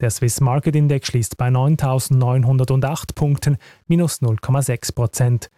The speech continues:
Der Dow Jones Index in New York fällt um null Komma drei Prozent.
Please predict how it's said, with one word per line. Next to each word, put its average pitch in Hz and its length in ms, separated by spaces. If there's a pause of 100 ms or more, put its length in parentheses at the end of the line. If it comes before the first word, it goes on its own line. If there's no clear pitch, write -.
(360)
Der 123 80
Dow 110 260
Jones 143 300
Index 135 380
in 135 80
New 127 80
York 127 360
fällt 127 440
um 131 140
null 117 160
Komma 139 260
drei 117 260
Prozent. 120 600